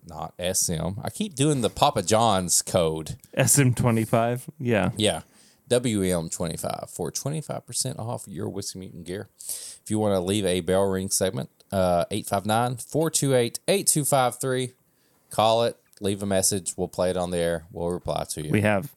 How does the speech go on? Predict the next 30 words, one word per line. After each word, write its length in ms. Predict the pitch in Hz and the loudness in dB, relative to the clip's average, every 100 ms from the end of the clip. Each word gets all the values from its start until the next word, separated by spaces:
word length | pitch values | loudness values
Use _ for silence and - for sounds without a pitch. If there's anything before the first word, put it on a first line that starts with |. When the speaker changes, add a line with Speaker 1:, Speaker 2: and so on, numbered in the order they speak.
| - | -4
Speaker 2:
we 100 | 113 | -2
have 160 | 85 | -2
a 80 | 87 | -6
barrel 340 | - - - - | -10 -12 -12 -12
rings. 320 | 101 123 - 185 | -16 -16 -14 -8
Speaker 1:
Oh, 300 | 175 92 76 - | -6 -6 -8 -12
damn. 480 | 120 131 113 71 78 - _ - | -8 -6 -6 -8 -14 -20 _ -20
Speaker 2:
I 40 | |
forgot 320 | - 123 92 92 | -16 -8 -6 -6
about 260 | 87 95 | -10 -12
it. 80 | 107 _ 160 | -14 _ -10
Speaker 1:
All 160 | 104 160 | -4 -2
right. 220 | 143 165 | -2 -4
Well, 240 | - 123 - | -2 -2 0
as 220 | 120 131 | -2 -2
Perry 240 | - 127 | -2 -4
gets 160 | 120 123 | -4 -4
that 200 | - - | -4 -6
pulled 220 | - 123 | -4 0
up, 220 | 123 156 _ _ _ - | 0 0 _ _ _ -20
if 140 | - | -14
you 80 | 120 | -10
want 180 | 107 101 | -8 -8
to 80 | - | -8
follow 360 | - 95 95 98 | -6 -4 -4 -6
us 200 | 95 - | -6 -6
on 200 | 92 98 | -8 -8
all 280 | 98 101 101 | -4 -4 -4
social 500 | - - 98 - 95 | -4 -6 -6 -8 -12
media, 680 | 82 85 101 165 120 98 | -12 -10 -6 -2 0 0